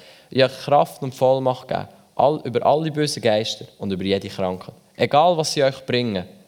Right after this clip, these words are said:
du hast, was du brauchst, um zu sehen, wie der geheilt wird. Egal was.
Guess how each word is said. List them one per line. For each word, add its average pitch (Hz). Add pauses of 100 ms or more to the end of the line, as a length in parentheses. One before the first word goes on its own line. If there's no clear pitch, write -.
(280)
du 120
hast, 120
was 101
du 101
brauchst, 98
um 95
zu -
sehen, 98
wie 87
der 90
geheilt -
wird. - (220)
Egal -
was. -